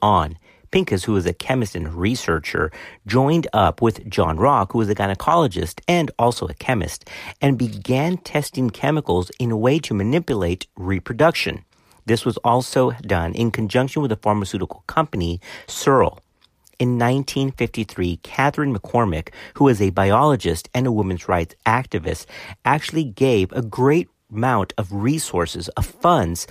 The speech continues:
as a philanthropist to these two researchers to continue their endeavors. In nineteen fifty-four, Rock and Pincus conduct the first human trials on just fifty women, and their combination of medication actually worked.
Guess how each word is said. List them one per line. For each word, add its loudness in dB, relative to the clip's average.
as 2
a 0
philanthropist -2
to -2
these 0
two -2
researchers -2
to -4
continue -2
their 2
endeavors. -2
In 4
nineteen 0
fifty-four, -2
Rock 2
and -4
Pincus -4
conduct 0
the 0
first -2
human 0
trials 2
on 2
just 0
fifty 0
women, 0
and 2
their 2
combination 0
of -4
medication -4
actually -2
worked. 0